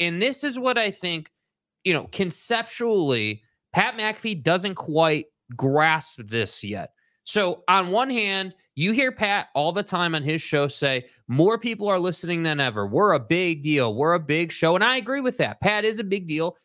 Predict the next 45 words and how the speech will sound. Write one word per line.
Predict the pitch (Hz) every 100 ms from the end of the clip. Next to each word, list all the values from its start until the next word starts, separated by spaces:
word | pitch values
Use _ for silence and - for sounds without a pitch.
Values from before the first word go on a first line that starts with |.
| _ -
He | 190
has | 170 196 196
a |
great | 156 165 185 180
show. | - 151 165 - _ _
Uh, | 151 165 170 170 160
you | 170 170 196
know, | 160 -
I | 170 190
get | 214
burned | 214 208 185
out | 180 185
on | 190
it | 190
sometimes, | 202 196 214 214 190
but | 220
it | 226
is | 240
a |
great | 247 233 214
show. | 247 175
There's | 139 202
no | 208
denying | 190 202 202 160
that. | 110 - _ _
He | 196 208
is | 226 226 170
the | 135 180
number | 202 202
one | 202
sports | 196 - 185 170
talk | 185 170 -
show | 175 156 156 _ _ -
in | 196
the | 202
space, | - 180 165 156 - _
bar | 117 165 175
none. | 151 92 -
No | 143 175
denying | 190 190 165 120
it. | 95 _
I | 135 160
agree | 160 190
with | 165 -
that. | 117 92